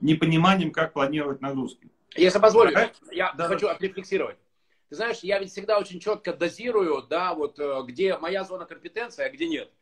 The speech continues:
Speaker 2: И вот всё, что связано, бюджеты, регламенты, процедуры, команда, уникальность продукта – да, я понимаю, что я здесь могу помочь. Но один единственный раз в жизни я сделал заход в сторону, дать человеку рекомендацию, как, э,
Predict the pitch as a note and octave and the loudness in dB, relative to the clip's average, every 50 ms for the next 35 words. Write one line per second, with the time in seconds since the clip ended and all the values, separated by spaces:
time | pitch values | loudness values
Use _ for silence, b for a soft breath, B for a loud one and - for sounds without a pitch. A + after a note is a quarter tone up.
0 | _ _ _ _ _ _ D#3+ E3+ E3+ E3 D#3+ F3 E3+ - G#3+ G3 - G3 F3+ - | _ _ _ _ _ _ 2 2 2 2 2 -2 -4 -4 -4 -4 -4 -6 -8 -4
1 | G3 G3 F#3 - - D3+ C#3 B2 A2 - _ _ _ _ _ A#2+ D3 E3+ E3 - | -2 -2 -2 -2 -4 -8 -8 -8 -10 -10 _ _ _ _ _ -4 -4 -4 -2 -2
2 | G3 G#3 G3 F3+ - E3+ E3+ F#3 F3+ E3 D#3+ D#3+ F3+ F#3 F#3 F3 F3 E3 - E3 | 2 2 2 2 2 -2 -6 -6 -4 -2 0 0 0 0 -2 -4 -6 -6 -8 -8
3 | - - G3 - - F#3 - B2 C#3+ D#3+ F3+ F3 E3+ D#3 D#3+ D#3 - F3 F#3 F#3 | -8 -8 -10 -8 -8 -12 -10 -4 -2 0 0 0 0 -2 -4 -4 -2 -2 -2 0
4 | F3 E3 E3+ E3+ E3 D#3+ D3 D3+ D3+ C#3+ C#3+ C#3 C#3 C3+ C3+ C3+ C#3+ D3 - G3 | 2 0 2 0 0 -2 0 0 2 2 0 -2 -4 -6 -8 -10 -14 -8 -8 -6
5 | F#3 F3+ E3+ - E3 E3 E3 - - - - _ F#3 D#3+ - - _ _ _ _ | -6 -6 -8 -10 -10 -10 -10 -12 -14 -16 -10 _ -4 -4 -4 -6 _ _ _ _
6 | D3+ G#3+ A3+ G#3 F#3 - E3+ F3+ G3 F#3+ E3+ D#3 - - E3 D#3+ F3 F3 D#3+ D3+ | -2 -2 -2 0 -4 -8 -10 -10 -8 -8 -8 -8 -10 -12 -10 -6 -4 -4 -4 -6
7 | - E3 F#3 - - D3+ C#3+ D3 D3 C#3+ D3 C#3+ B2+ G#2+ F2+ - - _ _ _ | -6 -10 -10 -10 -12 -16 -12 -12 -10 -8 -6 -6 -6 -8 -12 -16 -20 _ _ _
8 | _ _ _ _ _ _ - - F#3+ F#3+ F#3 - - G3 F#3+ - - C#4 C#4 C4 | _ _ _ _ _ _ -2 0 0 0 0 2 0 0 0 0 -6 -12 -12 -12
9 | A3 G#3 G3 A#3+ A3 - - G3+ G3+ G3 F#3+ E3+ - C3 C#3+ C#3 D3 - - - | -12 -12 -12 -12 -12 -10 -10 -6 -4 -4 -4 -4 -6 -12 -18 -12 -12 -10 -12 -12
10 | - C3 B2+ C3 C#3 D3 D3 F3 F3 D#3+ C#3+ - - E3 - - - - G3+ F#3+ | -14 -14 -12 -12 -12 -10 -6 -4 -4 -4 -4 -4 -4 -4 -4 -4 -6 -4 -2 0
11 | D#3 - - _ _ _ _ _ _ _ - - - G#3+ G#3 F#3+ E3+ D#3 D3+ D3+ | 0 -2 -4 _ _ _ _ _ _ _ -20 2 4 6 6 6 2 0 -4 -6
12 | C#3+ C3 A#2 A2+ _ B2 B2 F3 F3 E3+ - - D#3 E3+ E3+ E3+ - D#3 D#3+ D#3 | -8 -8 -10 -14 _ _ -8 -8 -8 -8 -10 -12 -6 -6 -6 -6 -6 -8 -10 -10
13 | D#3 E3 D3+ E3+ D#3+ E3 E3+ D#3 D3 - C#3+ C3+ B2+ - E3 D3+ C#3+ - - C#3 | -10 -10 -8 -8 -4 -2 -2 -2 -2 -4 -10 -12 -6 -4 -4 -4 -4 -6 -6 -4
14 | B2+ B2 B2 B2 A#2+ | -4 -4 -4 -6 -8